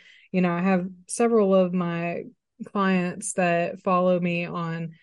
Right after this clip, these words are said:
uh, my professional TikTok. And, um, I,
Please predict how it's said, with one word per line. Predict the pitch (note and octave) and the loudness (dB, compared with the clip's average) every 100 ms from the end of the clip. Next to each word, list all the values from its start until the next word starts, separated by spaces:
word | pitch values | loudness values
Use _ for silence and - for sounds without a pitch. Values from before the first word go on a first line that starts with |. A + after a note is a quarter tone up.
| _ _ - | _ _ -6
uh, | F3+ F3 F3 | -4 -4 -4
my | F3 | -6
professional | G3+ G3 F#3+ F#3+ F#3+ F3+ E3+ | -8 -8 -4 -4 -2 -4 -4
TikTok. | G#3+ C4 - E3 E3 - - _ _ _ - | -4 -4 -4 -4 -4 -6 -14 _ _ _ -2
And, | G3 F#3+ F#3+ F#3 F3+ F#3 F#3 F#3+ | 2 4 4 4 0 0 -2 -4
um, | G#3 F3 E3+ F3+ - _ - | -4 -2 -2 -6 -12 _ -2
I, | G3 G3+ G3 | 2 4 4